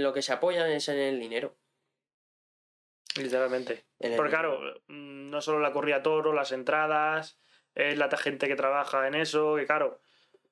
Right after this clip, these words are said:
Speaker 2: tendrías que darle, no puedes prohibirlo de golpe, tendrías que decirle, "Oye, mira, irse buscando otro trabajo o irse buscando otra cosa".
Speaker 1: Claro.
Speaker 2: Pero claro, ¿y esos toros dónde los sueltas?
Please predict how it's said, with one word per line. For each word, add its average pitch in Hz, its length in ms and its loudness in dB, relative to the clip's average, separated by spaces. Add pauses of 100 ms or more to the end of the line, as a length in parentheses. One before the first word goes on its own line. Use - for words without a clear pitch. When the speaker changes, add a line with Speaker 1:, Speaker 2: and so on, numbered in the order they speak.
Speaker 2:
tendrías 143 300 2
que 165 100 0
darle, 165 320 4
no 160 140 -2
puedes 165 200 2
prohibirlo 147 280 -2
de 131 80 2
golpe, 151 260 0
tendrías 131 320 0
que 147 300 2
decirle, 143 600 0
"Oye, 143 220 2
mira, 131 320 0
irse 131 180 -2
buscando 143 240 2
otro 147 140 2
trabajo 143 360 2
o 139 200 0
irse 135 180 -2
buscando 139 500 0
otra 135 200 2
cosa". 143 440 -2 (580)
Speaker 1:
Claro. 120 160 2
Speaker 2:
Pero 147 80 2
claro, 156 140 2
¿y 139 60 -4
esos 135 140 -10
toros 151 220 0
dónde 151 180 -2
los 135 140 -2
sueltas? 160 360 -4